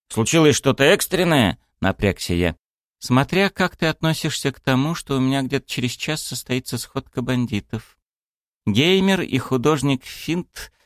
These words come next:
собираются провести у нас переговоры. Видите ли, мы единственный нейтральный бар в городе, который может обеспечить безопасность».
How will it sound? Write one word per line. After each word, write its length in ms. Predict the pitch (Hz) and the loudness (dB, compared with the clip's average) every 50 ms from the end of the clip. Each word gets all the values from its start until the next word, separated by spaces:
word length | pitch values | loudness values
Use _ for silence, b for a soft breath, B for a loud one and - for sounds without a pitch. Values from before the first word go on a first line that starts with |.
| _ _ | _ _
собираются 760 | - - - 131 110 123 123 135 147 151 147 - - - - | -12 -8 -6 -4 -2 0 0 0 0 -2 -2 -6 -10 -12 -6
провести 580 | - 131 123 117 113 117 - - - - 143 | -4 -2 -2 -2 -2 -4 -8 -10 -8 -6 -4
у 80 | 147 143 | -4 -2
нас 260 | 139 135 131 123 - | -2 -2 -2 -2 -4
переговоры. 800 | - - 131 123 131 120 - 131 120 98 90 87 92 92 90 87 - _ _ _ _ _ _ _ _ _ _ - | -8 -8 -6 -6 -6 -4 -4 -4 -4 -2 -2 -2 0 0 -2 -4 -6 _ _ _ _ _ _ _ _ _ _ -6
Видите 400 | - 170 175 - 131 - - 123 | -4 -2 0 0 0 0 0 0
ли, 200 | 110 110 110 - | 2 2 0 0
мы 280 | - 117 135 127 - - | 0 0 0 0 -2 -6
единственный 1000 | - 104 101 110 139 139 - 160 175 175 - - - - 156 156 156 156 135 - - | -8 -10 -6 -6 -6 -6 -4 -2 -2 -2 -2 -4 -6 -6 -4 -4 -2 -2 -4 -6 -6
нейтральный 760 | - 131 147 143 131 - - - 143 147 135 139 131 131 127 | -6 -4 -2 -4 -4 -4 -4 -2 0 0 2 2 2 0 0
бар 320 | 110 107 123 127 123 85 69 | 0 0 0 0 0 -2 -6
в 160 | 73 101 110 | -8 -8 -6
городе, 540 | 101 95 98 107 110 131 131 - 165 180 180 _ _ | -2 0 2 4 4 2 2 0 -2 -4 -4 _ _
который 320 | - 113 - 123 110 113 | -10 -8 -6 -4 -2 0
может 280 | 107 107 107 107 - - | 0 0 0 -2 -6 -10
обеспечить 600 | - - - - - - 147 147 - - - - _ - | -12 -10 -10 -10 -10 -10 -10 -8 -8 -10 -12 -14 _ -10
безопасность». 1300 | - 107 107 - 113 110 - _ - 80 78 76 - - - - 80 78 - - - _ - - - | -8 -8 -6 -6 -8 -8 -8 _ -4 -2 -2 -2 -2 -6 -6 -6 -6 -6 -6 -10 -16 _ -18 -18 -18